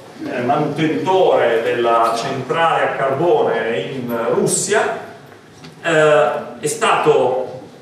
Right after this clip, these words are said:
si è mappato, non è stato mappato, si è mappato sulla base di questo modello per scoprire i propri talenti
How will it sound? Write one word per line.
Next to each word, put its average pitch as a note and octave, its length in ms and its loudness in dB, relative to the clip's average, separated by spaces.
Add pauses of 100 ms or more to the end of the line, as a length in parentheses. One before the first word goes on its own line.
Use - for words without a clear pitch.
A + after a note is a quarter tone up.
(340)
si A#3+ 220 -2
è A3+ 160 2
mappato, - 840 2
non D3+ 140 -4
è C#3+ 60 -2
stato - 380 -2
mappato, - 440 -2
si - 240 -2
è A3+ 160 4
mappato - 720 2
sulla - 260 -2
base E3+ 440 2
di B2 160 -4
questo D3+ 380 4
modello - 640 2
per E3+ 140 0
scoprire F#3+ 680 2
i D3 40 4
propri D3+ 360 0
talenti D3 840 0